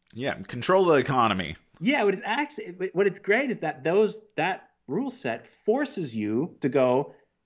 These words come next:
Speaker 2: "I've got some nice cards here. Who wants my cards? I got great prices." Like,
Speaker 1: Right,
Speaker 2: it's
Speaker 1: right,
Speaker 2: a-,
Speaker 1: right.
Speaker 2: it, like, puts you in that position. It forces you to do that, which I just think is great. Um, and I think it's a great example of, um, of, like, thematic, uh,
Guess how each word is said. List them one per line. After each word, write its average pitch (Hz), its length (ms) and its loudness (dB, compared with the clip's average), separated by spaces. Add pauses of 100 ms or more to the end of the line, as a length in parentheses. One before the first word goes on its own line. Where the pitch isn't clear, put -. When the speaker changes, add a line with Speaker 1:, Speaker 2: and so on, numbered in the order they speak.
(120)
Speaker 2:
"I've 226 140 0
got 254 180 0
some 208 140 -2
nice 254 200 0
cards 190 320 0
here. 147 160 -2
Who 196 100 -6
wants 262 180 -6
my 247 100 -4
cards? 180 380 0
I 165 60 -2
got 220 200 -4
great 240 200 -4
prices." 156 440 -4
Like, 165 120 0
Speaker 1:
Right, - 120 2
Speaker 2:
it's - 80 -14
Speaker 1:
right, 98 140 -2
Speaker 2:
a-, 95 40 -2
Speaker 1:
right. 92 120 -4
Speaker 2:
it, 196 80 -2
like, 202 280 -6 (380)
puts - 200 -16
you 226 80 -16
in 185 80 -6
that 175 180 -6
position. 151 440 -2 (140)
It - 120 -8
forces 131 400 -2
you 120 80 -2
to 110 80 -6
do 98 200 -8
that, - 220 -8
which 156 160 2
I 156 80 2
just 196 220 2
think 160 160 0
is 113 100 0
great. - 580 -10 (520)
Um, 113 280 4
and 117 100 -2
I 139 80 0
think 147 180 -2
it's 127 100 -6
a 113 40 -4
great 123 300 0
example 104 500 -4
of, - 120 -10 (160)
um, 92 440 -10 (420)
of, 110 180 0
like, 98 340 0 (420)
thematic, 110 600 -2 (520)
uh, 98 460 -6